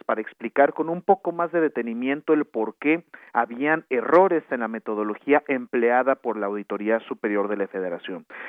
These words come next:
Pero independientemente que se haya tratado de un error inocente o que se haya tratado de una influencia política, hay que decirlo a todas luces, indebida, podríamos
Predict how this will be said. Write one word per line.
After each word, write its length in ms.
Pero 140
independientemente 840
que 160
se 120
haya 200
tratado 580
de 120
un 120
error 300
inocente 760
o 120
que 220
se 80
haya 180
tratado 600
de 100
una 160
influencia 720
política, 720
hay 160
que 140
decirlo 340
a 60
todas 300
luces, 300
indebida, 720
podríamos 600